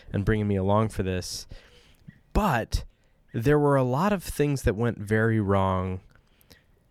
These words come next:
which point to what could seem like a failure on that producer's part. And so for that reason, I have never shared this story publicly. I've never made a YouTube video about it, never put it on my blog, because I don't want it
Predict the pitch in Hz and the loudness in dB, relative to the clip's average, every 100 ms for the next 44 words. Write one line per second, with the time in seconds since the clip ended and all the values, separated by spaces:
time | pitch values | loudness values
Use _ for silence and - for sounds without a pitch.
0 | _ _ 123 127 117 - - - _ - | _ _ 0 0 0 -4 -6 -8 _ 2
1 | 160 147 - - - 127 117 113 107 110 | 4 -2 -8 -8 -2 2 4 4 4 2
2 | - - _ _ _ - 131 117 117 - | -2 -8 _ _ _ -2 0 0 -4 0
3 | 120 110 - 107 - - 110 110 101 98 | 0 0 -2 -6 -4 0 2 2 0 0
4 | 95 - 98 101 85 - 98 95 - 95 | -2 -4 -4 -2 -2 -2 -2 -4 -6 -6
5 | - - 92 85 - - - - - 120 | -6 -4 -4 -4 -8 -12 -20 -12 -6 -4
6 | - 113 131 127 156 120 135 180 - 104 | -2 -2 -2 0 0 0 -2 -2 0 -2
7 | 101 98 - _ _ _ - 123 113 110 | -2 -4 -10 _ _ _ -2 -2 0 -2
8 | 120 131 123 127 - - 117 120 107 107 | 0 0 0 -2 -2 0 0 0 0 -4
9 | - 110 104 101 - 202 113 95 98 98 | -2 -2 0 0 0 0 0 -4 -4 -2
10 | 113 107 107 104 104 104 107 101 101 101 | -2 0 0 0 -2 -2 -4 0 0 0
11 | 95 98 98 98 - 98 98 98 98 95 | 0 -2 -2 -2 -2 -2 -2 -2 -2 0
12 | 98 98 101 98 104 98 101 107 - 107 | 0 0 -4 -6 -4 -4 -2 -2 0 0
13 | 104 - | 0 0